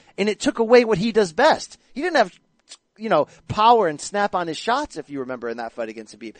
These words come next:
I'm not trying to paint all these excuses of how Conor could eventually win the rematch. I'm not trying to do that. I'm just saying it was so humbling. He got destroyed, and there were some elements to the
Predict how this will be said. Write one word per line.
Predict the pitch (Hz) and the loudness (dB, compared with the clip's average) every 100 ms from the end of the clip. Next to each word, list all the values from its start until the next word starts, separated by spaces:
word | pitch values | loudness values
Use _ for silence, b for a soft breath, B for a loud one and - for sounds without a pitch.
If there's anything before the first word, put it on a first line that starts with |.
| B | B
I'm | 294 | -6
not | 330 381 | -4 -2
trying | 381 | -4
to | 320 | -4
paint | - 262 | -6 -4
all | 226 | -4
these | 214 175 | -4 -6
excuses | 156 - 202 - 135 - b | -14 -14 -14 -12 -14 -16 b
of | 165 | -4
how | 175 | -2
Conor | 160 185 175 165 | -2 -4 -4 -6
could | 151 | -8
eventually | 143 151 143 | -8 -8 -8
win | 135 | -10
the | 123 | -10
rematch. | 113 127 92 - | -12 -12 -14 -10
I'm | 170 | -2
not | 208 - | -2 -2
trying | 208 185 | -6 -6
to | 147 | -8
do | 143 165 | -8 -8
that. | 113 - b | -8 -14 b
I'm | 202 | -6
just | 196 - | -6 -2
saying | 254 202 135 - _ _ _ | 0 0 -4 -16 _ _ _
it | 233 220 | -6 -4
was | 233 | -6
so | - 262 254 | -2 2 2
humbling. | 196 240 233 208 180 | 2 -2 -2 -4 -4
He | 185 | -2
got | 196 - | -2 -2
destroyed, | 165 - 208 254 240 147 - b b - | -10 -12 -4 2 2 0 -10 b b -6
and | 196 | -4
there | 196 | -2
were | 190 | -4
some | 185 214 | -4 -4
elements | 185 214 240 202 - - | -2 -2 -2 -6 -10 -14
to | 196 | -14
the | 151 156 | -8 -8